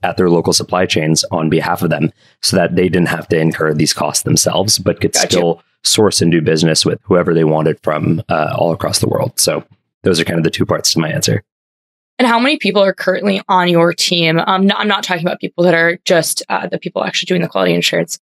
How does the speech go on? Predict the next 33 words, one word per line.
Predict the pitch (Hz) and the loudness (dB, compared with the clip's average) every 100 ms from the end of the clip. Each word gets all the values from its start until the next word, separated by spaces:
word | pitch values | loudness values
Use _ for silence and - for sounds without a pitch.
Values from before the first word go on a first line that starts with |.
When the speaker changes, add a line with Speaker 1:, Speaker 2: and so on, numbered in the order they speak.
| _ - | _ -2
Speaker 2:
Um, | 220 202 | 0 2
but | 202 - _ _ | 0 -6 _ _
as | 202 202 196 | -2 0 2
your | - | 2
team | 196 | 2
right | 175 | 2
now, | 175 175 | 2 0
how | 180 | 0
big | 180 180 202 | 2 2 4
are | 170 | 2
you | 190 | 0
guys? | - 202 - - - _ _ | -2 -4 -4 -6 -6 _ _
Speaker 1:
Yeah, | 117 131 123 90 | 2 2 4 2
our | 113 120 | 4 2
core | - 147 | 2 0
team | 160 160 | 2 4
is | 123 | 4
about | 110 - | 2 0
fifteen, | - 113 - 120 147 - | -2 -2 0 0 -2 -2
um, | 95 85 85 80 | 0 2 2 2
twelve | - 92 87 | 2 2 2
of | |
us, | 87 - | 2 2
and | 85 | 4
then, | 82 82 | 4 2
uh, | 80 87 | 2 -2
a | - | -2
couple | 90 - | -2 0
of | 87 | 0
folks | - 85 - 87 | 2 0 2 0
are | |
in | 80 | 0
contract. | 80 101 104 147 | 0 0 0 0